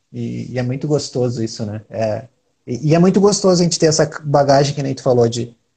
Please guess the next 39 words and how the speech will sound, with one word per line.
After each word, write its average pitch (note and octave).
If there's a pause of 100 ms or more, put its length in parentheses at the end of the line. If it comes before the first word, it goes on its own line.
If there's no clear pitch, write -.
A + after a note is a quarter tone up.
(120)
de B2+
perceber D#3+
isso D#3 (840)
e D#3+
entender D3+
que D#3
outras D3
pessoas D3
ainda C#3
não E3
entendem D#3+ (300)
e C#3
que D3+
esse D#3
é E3+
um, D#3 (320)
um, E3
um, D3+ (280)
uma D#3+
jornada D#3+
dela, D3
né? B2
Pra C#3+
gente D#3
não D#3 (100)
interferir D#3
também, C3+
né? A#2+ (640)
Não C#3
adianta C#3+
a C#3
gente, C#3+ (200)
é C3
o, C3 (160)
o B2+
lance C3+
do C#3+
vazio, B2+
né? A2+